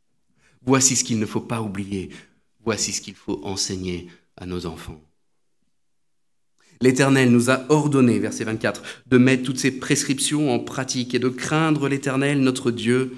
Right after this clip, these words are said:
afin que nous soyons toujours heureux et qu'il nous conserve la vie comme il le fait aujourd'hui. Nous aurons droit à la justice lorsque nous veillerons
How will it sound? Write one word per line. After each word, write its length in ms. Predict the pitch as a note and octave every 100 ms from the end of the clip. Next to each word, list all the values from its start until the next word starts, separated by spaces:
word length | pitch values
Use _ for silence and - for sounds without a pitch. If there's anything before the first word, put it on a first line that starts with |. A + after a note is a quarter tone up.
| - - _ _
afin 240 | B2 B2+ C#3
que 80 | C#3
nous 100 | C3
soyons 280 | C#3 C3
toujours 400 | B2+ C3 C3 B2+ D3
heureux 420 | C#3 B2 A2 G#2
et 100 | A#2
qu'il 140 | B2 B2
nous 100 | A#2+
conserve 420 | A#2 A#2 A#2 A2
la 120 | A2
vie 240 | G#2 A2+
comme 220 | A#2 A2 G#2+
il 80 |
le 80 | A2
fait 180 | G#2 G#2
aujourd'hui. 520 | G#2 G#2 F#2+ F#2+ F#2 _ _ _ _ _ _ _ _ _ _ _ -
Nous 200 | D3 D3
aurons 200 | C#3+ D3+
droit 240 | D3 D#3+
à 60 | D#3
la 120 | C3+
justice 540 | B2 D3 - A#2+ - A#2+
lorsque 220 | A2+ B2+
nous 180 | A#2+ A#2
veillerons 480 | B2+ B2+ G#2+ G2